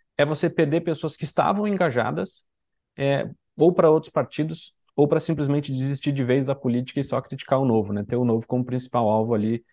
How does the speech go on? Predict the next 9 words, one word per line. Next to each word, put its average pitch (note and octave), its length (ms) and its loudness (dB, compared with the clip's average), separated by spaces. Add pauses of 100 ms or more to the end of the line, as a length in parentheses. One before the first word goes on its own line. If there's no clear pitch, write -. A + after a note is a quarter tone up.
(180)
de A#2 80 -4
maior A2 220 0
decepção, A2+ 800 -4
né, G#2+ 680 -8 (380)
pessoal. A2 500 0 (440)
Então, C#3 380 0 (720)
é, G#2+ 260 -2
é, - 80 -10
n-, A#2 140 -8